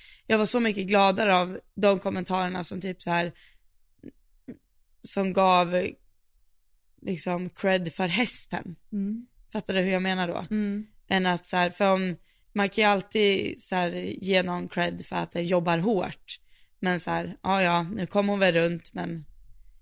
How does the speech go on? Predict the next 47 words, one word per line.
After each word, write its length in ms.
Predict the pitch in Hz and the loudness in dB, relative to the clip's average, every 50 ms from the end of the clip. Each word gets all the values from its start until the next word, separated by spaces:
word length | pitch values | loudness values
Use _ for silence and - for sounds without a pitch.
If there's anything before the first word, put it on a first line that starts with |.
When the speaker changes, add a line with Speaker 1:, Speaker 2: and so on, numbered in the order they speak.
| - - - | -14 -6 -2
Speaker 1:
jag 80 | 190 | 2
visste 260 | 190 190 - - 208 165 | 2 2 2 0 -2 -4
fortfarande 360 | 196 185 - 208 196 190 185 | -4 -4 -2 -2 -2 0 -2
inte 160 | 170 - 175 | -2 -2 -2
om 320 | 175 175 170 170 175 - - - - | -2 -2 -2 -6 -8 -10 -14 -16 -8
de 200 | 196 - 175 180 | -4 -4 -2 0
här 180 | 202 175 175 | 0 -2 -2
tyckte 320 | 165 - 170 - - - 175 | -2 -4 -8 -6 -6 -6 -6
att 100 | 160 - | -4 -4
det 60 | 170 | -6
verkligen 320 | 170 180 170 - 175 175 | -6 -6 -6 -6 -6 -4
var 100 | 175 175 | -4 -4
bra, 380 | 170 190 226 202 180 165 156 165 | -2 0 2 4 4 4 4 4
eller 180 | 170 165 165 165 | 2 2 0 -2
om 140 | 160 165 | -2 -4
det 60 | 165 165 | -4 -4
var 200 | 165 160 165 165 | -4 -6 -6 -6
bara 200 | 165 160 165 160 | -6 -8 -8 -8
så 140 | - - | -8 -8
här, 280 | - - 160 170 170 151 _ _ _ _ _ - - - - _ _ - | -6 -6 -6 -8 -10 -14 _ _ _ _ _ -20 -20 -20 -20 _ _ -2
"Ja, 120 | 175 170 | 0 0
gud, 180 | 165 160 160 160 | 2 2 2 2
hon 140 | 165 165 160 | 0 0 0
behöver 300 | 160 156 165 160 151 156 | 2 2 2 2 2 0
en 100 | 156 147 | -2 -4
klapp 340 | - 165 160 - - - - | -4 -6 -6 -6 -8 -6 -4
på 80 | 175 | -4
axeln, 340 | 156 156 - - - 165 160 | -4 -4 -6 -8 -8 -6 -6
för 280 | 170 - - - 180 180 | -6 -6 -6 -6 -4 -4
jäklar 300 | 170 165 165 - 170 165 | -4 -6 -6 -4 -4 -4
vad 100 | 165 170 | -4 -4
hon 100 | 170 170 | -4 -4
har 80 | 165 | -2
jobbat." 420 | 165 160 156 165 170 170 - - - 349 349 349 - | -2 -2 -2 -2 -2 -4 -4 -2 -2 -2 -2 -2 -4
Speaker 2:
<laughs> 220 | - - - _ - | -10 -20 -20 _ -2
Speaker 1:
Men 200 | 196 196 190 185 | 0 2 4 4
att 140 | 180 175 - | 2 2 2
det 80 | 190 | 0
fortfarande 420 | - 208 190 - - 190 185 180 185 | 0 0 -2 -2 0 0 0 0 0
inte 180 | 180 165 - 185 | -2 -2 -2 0
var, 240 | 185 180 180 180 | 2 4 4 2
liksom, 360 | 175 175 160 - 190 180 185 - | 2 0 -2 -4 -4 -4 -2 0
i 60 | 202 | 2
mål 400 | 208 214 208 185 175 - - - | 2 4 4 2 2 0 0 -4
riktigt. 500 | 165 180 170 - - - 180 175 - - | -6 -6 -6 -6 -2 -2 -2 -2 -2 -2
Men 160 | - 196 202 | -2 0 2
när, 300 | 196 190 190 190 185 185 | 2 2 2 0 -2 -6